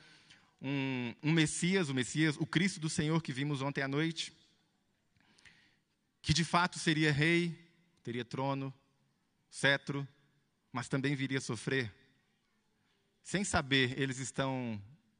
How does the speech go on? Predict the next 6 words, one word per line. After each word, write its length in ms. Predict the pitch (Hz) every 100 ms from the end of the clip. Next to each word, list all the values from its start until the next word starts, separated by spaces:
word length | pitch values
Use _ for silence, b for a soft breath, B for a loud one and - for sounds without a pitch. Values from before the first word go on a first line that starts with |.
| _ _
cumprindo, 640 | 147 139 - 143 127 107
preenchendo 800 | - 156 151 113 - 127 107 95 b b b b b b
esse 240 | 139 143
aspecto 500 | 135 - - 139 - 110
do 80 |
Messias. 600 | 110 104 - 95 - -